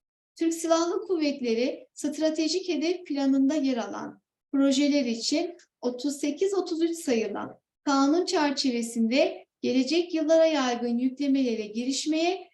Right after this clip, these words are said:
Milli Savunma Bakanlığı yetkilidir.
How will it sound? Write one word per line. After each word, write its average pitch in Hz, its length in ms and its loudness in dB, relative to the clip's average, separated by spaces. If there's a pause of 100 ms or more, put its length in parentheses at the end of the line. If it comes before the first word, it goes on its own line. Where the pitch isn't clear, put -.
(160)
Milli 294 360 4
Savunma 226 520 0
Bakanlığı 294 800 2 (240)
yetkilidir. - 920 -6